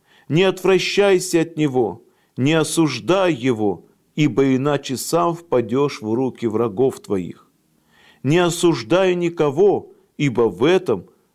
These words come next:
твое падение. Никому не выставляй на вид каких-либо его недостатков,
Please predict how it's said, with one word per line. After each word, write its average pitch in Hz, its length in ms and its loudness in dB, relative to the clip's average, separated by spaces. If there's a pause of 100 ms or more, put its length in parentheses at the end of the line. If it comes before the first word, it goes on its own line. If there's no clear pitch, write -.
(100)
твое 113 400 0
падение. 113 580 -2 (640)
Никому 185 540 2
не 180 120 2
выставляй 170 640 2
на 156 180 0
вид 180 320 -4
каких-либо 160 800 0
его 160 420 2
недостатков, 165 1040 -4